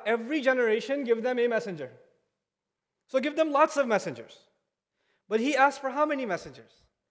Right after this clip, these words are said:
Just one. Now think about this. Ibrahim alayhi salam later on had another son. This is Ismail. What's the other son? Anybody know? Ishaq. And actually, Ishaq had a son named Yaqub, who's a prophet.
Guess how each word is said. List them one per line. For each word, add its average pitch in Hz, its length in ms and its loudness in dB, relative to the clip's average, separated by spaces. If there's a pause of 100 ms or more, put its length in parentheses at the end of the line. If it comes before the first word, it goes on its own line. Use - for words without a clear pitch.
(320)
Just 302 220 -4
one. 165 240 -6
Now 196 100 -6
think 330 200 -4
about 254 220 4
this. 135 200 -12 (360)
Ibrahim 254 440 2
alayhi 269 280 0
salam 254 380 2
later 277 260 2
on 254 280 2
had 233 180 -2
another 226 320 4
son. 135 320 -6 (960)
This 196 160 -4
is 208 140 0
Ismail. 226 400 4
What's 262 160 4
the 247 160 2
other 233 160 4
son? 170 180 -4
Anybody 226 300 -2
know? 302 240 2 (760)
Ishaq. - 480 0 (360)
And 160 160 -2
actually, 220 500 0 (260)
Ishaq 208 540 0 (280)
had 202 180 -2
a 233 60 0
son 233 380 -6 (280)
named 196 160 -2
Yaqub, 240 480 2 (160)
who's 226 160 -4
a 277 40 2
prophet. 311 440 -4